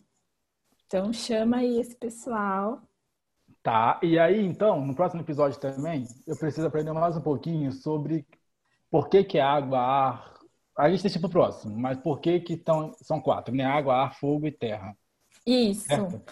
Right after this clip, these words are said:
Speaker 2: A gente dá uma... No começo a gente fala um pouquinho sobre o que que é cada um deles, o que significa e por que tem essa divisão. Porque
Speaker 1: Beleza,
Speaker 2: já
Speaker 1: a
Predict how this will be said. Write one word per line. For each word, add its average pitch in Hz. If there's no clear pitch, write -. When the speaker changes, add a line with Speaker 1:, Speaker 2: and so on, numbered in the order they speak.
Speaker 2:
A 127
gente 139
dá 156
uma... 160
No 147
começo 170
a 165
gente 165
fala 165
um 143
pouquinho 160
sobre 160
o 147
que 180
que 175
é 165
cada 143
um 139
deles, 160
o 139
que 131
significa 160
e 143
por 143
que 170
tem 165
essa 156
divisão. 143
Porque 233
Speaker 1:
Beleza, 269
Speaker 2:
já 240
Speaker 1:
a -